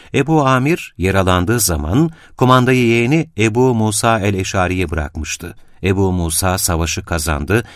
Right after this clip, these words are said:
birçok esir ve ganimetlerle geri döndü.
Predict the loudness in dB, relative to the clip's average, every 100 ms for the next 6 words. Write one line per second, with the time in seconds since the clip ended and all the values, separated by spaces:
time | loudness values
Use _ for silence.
0 | -12 -8 -4 -4 -2 -4 -2 -2 -2 -2
1 | -2 0 -2 -2 -2 -2 -2 -4 -4 -6
2 | -8 -10 -16